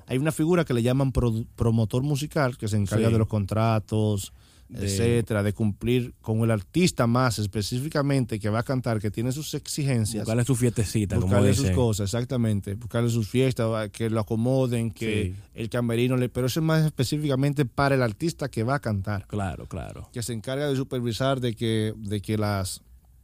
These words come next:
Speaker 1: las tarimas estén bien puestas.
Speaker 2: Sí.
Speaker 1: De acuerdo a lo que el artista exige.
Speaker 2: Que tenga
Speaker 1: Eso
Speaker 2: su prueba
Speaker 1: son.
Speaker 2: de sonido
Speaker 1: O sea,
Speaker 2: también dura.
Speaker 1: exactamente. Entonces,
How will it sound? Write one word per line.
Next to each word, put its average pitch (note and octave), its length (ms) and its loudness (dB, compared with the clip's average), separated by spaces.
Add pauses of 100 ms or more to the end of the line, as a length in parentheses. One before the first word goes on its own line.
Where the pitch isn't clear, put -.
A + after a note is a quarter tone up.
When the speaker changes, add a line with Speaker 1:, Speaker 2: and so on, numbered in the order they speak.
(400)
Speaker 1:
las A2+ 120 -4
tarimas A#2 360 -2
estén A2+ 180 -4
bien G#2+ 160 0
puestas. B2 400 -2
Speaker 2:
Sí. G2 420 -2 (320)
Speaker 1:
De C3 140 -2
acuerdo D#3+ 640 0
a C3 80 0
lo B2+ 120 2
que A#2+ 120 -2
el A#2+ 80 2
artista A#2+ 380 -2
exige. A#2+ 400 0
Speaker 2:
Que A2 160 -2
tenga G#2+ 240 -2
Speaker 1:
Eso A2 140 0
Speaker 2:
su G#2 100 0
prueba D3 180 4
Speaker 1:
son. A2+ 80 4
Speaker 2:
de A2+ 80 2
sonido A2 440 4
Speaker 1:
O - 40 6
sea, G#2+ 100 2
Speaker 2:
también A2 320 6
dura. B2 300 6
Speaker 1:
exactamente. A2+ 420 2 (360)
Entonces, D3 640 2